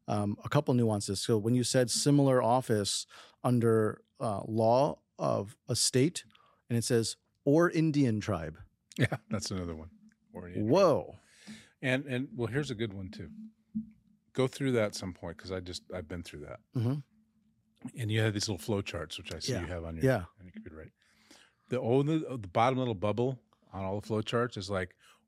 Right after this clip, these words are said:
Speaker 2: "And the catch-all provision, and everything we say in here may not be true. It could be more. It could be more if you just look like or smell like or feel like one of these things."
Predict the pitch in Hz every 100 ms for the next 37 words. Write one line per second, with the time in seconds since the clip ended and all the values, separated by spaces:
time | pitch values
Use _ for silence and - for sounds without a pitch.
0 | - - 226 170 156 160 202 208 185 139
1 | 110 95 80 90 71 58 _ _ _ -
2 | 180 190 185 160 _ - 151 202 156 175
3 | 170 156 175 180 147 120 139 131 139 156
4 | 165 139 - 175 139 110 101 - _ -
5 | 123 - 165 151 151 147 165 127 87 90
6 | _ _ 113 - 175 160 160 170 135 117
7 | 131 143 123 - - 117 139 139 120 151
8 | 139 - 143 185 - 117 98 - 104 -
9 | 170 180 127 95 - - 117 - 202 180
10 | 107 90 107 107 101 95 90 - 90 -
11 | -